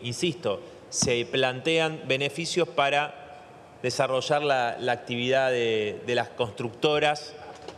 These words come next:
la actividad privada de las empresas en lo que hace a la construcción, ¿no? Y eso me parece que, eh, deja claro, ¿no? lo que, lo que decía recién con respecto a que este proyecto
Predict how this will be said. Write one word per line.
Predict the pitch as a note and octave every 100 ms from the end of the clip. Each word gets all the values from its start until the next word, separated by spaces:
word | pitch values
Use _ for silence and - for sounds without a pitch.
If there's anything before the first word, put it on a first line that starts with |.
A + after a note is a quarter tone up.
| -
la | A#2+
actividad | A#2+ - B2+ C3
privada | C3 B2+ C#3
de | B2+
las | A#2+ -
empresas | A#2 A#2 C3 -
en | A#2+
lo | G#2+
que | B2
hace | - A#2
a |
la | A2
construcción, | A2 - A#2 - E3+ G#2+ - - - - - -
¿no? | G3
Y | F#3+
eso | F#3 F#3
me | D#3
parece | D3 D#3 -
que, | D3 C#3 B2+ A#2 G#2+ - - - -
eh, | - A#2 A2+ A2 G#2+ G#2 G#2 G2+ F#2+ - - A2+
deja | C#3+ D#3 C#3+
claro, | E3 E3+ D#3 D#3 F3 - - - - - -
¿no? | C#3+
lo | C3+
que, | A#2+ A2+ A2
lo | A#2 A2+
que | A#2
decía | A#2 D3
recién | C3+ C3 - D#3
con | D3+ B2+
respecto | A#2 D#3 C3+
a | A#2
que | A#2+
este | -
proyecto | A#2+ C3 - C3+ C3 C#3 C#3